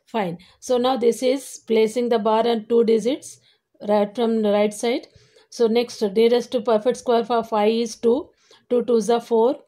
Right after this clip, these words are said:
Five minus four is one. And just I have taken down the eleven. Two is added to this. And here forty-two twos are eighty-four. If I take three here, forty-three threes are so three fours are twelve. Twelve means one twenty, we don't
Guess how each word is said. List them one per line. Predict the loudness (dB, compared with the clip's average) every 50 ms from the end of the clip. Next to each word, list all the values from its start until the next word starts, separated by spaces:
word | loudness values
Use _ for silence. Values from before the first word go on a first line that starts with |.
| _ _ _
Five | 0 0 2 2
minus | 2 2 2 0 0 -2
four | -2 -2 0 0
is | 0 -2 -2 -2
one. | -2 -2 -2 -2 -4 -8 _ _ _ _ _ _ -4
And | -2 0 0 0 0
just | 0 0 0 -2 -2 -4
I | -2
have | -2 -4 -4 -2
taken | -2 -2 -2 0 -2 -2 0
down | 0 0 0 0
the | -2 0
eleven. | 0 0 0 0 -2 -4 -4 -8 _ _ _ _ _ _ _ -14 -6
Two | -2 -2 0
is | 0 -2 -2 -2 0
added | 0 2 2 2 0 0 0
to | -2
this. | 0 2 2 2 2 0 -4 -14 -20 _ _ _ _ _ _ _
And | -4 -2 0 0 0
here | 0 0 0 0
forty-two | 0 -2 -4 -4 -4 -4 -4 -6 -4 -4 -4 -6
twos | -4 -2 0 0 0 0 0
are | 2
eighty-four. | 2 2 0 -2 -4 -8 -8 -4 -2 0 0 0 0 -2 -6 _ _ _ _ _ _ _ _ _ _ _ _ _ _ _
If | -10 -8 -4 -2
I | -2 -2
take | 0 0 -2 -2 -2 -4 _
three | -6 -4 -2 0 0
here, | 0 0 0 -2
forty-three | -2 -4 -4 -4 -4 -6 -10 -8 -8 -6 -6 -6
threes | -6 -4 -4 -2 -2 -2 -2 -2
are | -4 -4 -4 -8 -12 _ -20 -20 _ _ _ _ _ _ _ _ -4
so | -4 -4 -4
three | -4 -6 -6 -6 -2
fours | -2 -2 0 0
are | -2 -6
twelve. | -4 -2 -2 0 0 0 -2
Twelve | -2 -2 0 0 0
means | -2 -4 -4 -4
one | -4 -2 -2 -2 -2
twenty, | -2 -2 -2 -2 -2 -4 -6
we | -4 -4 -4 -2
don't | 0 0 0 -2 -4